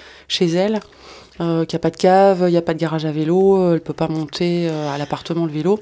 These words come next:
Donc voilà, on va mettre un système de prêt de vélo aussi en place.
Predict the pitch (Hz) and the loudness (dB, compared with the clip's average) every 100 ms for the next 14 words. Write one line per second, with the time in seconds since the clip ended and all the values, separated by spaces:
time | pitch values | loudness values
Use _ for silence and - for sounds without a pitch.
0 | - 196 185 165 147 160 202 208 196 185 | 2 4 6 4 4 4 4 0 -2 -4
1 | 190 185 190 - 175 190 196 202 196 190 | 0 0 0 -2 -2 0 2 0 0 -2
2 | 180 180 220 330 - | -2 -4 -4 -4 -8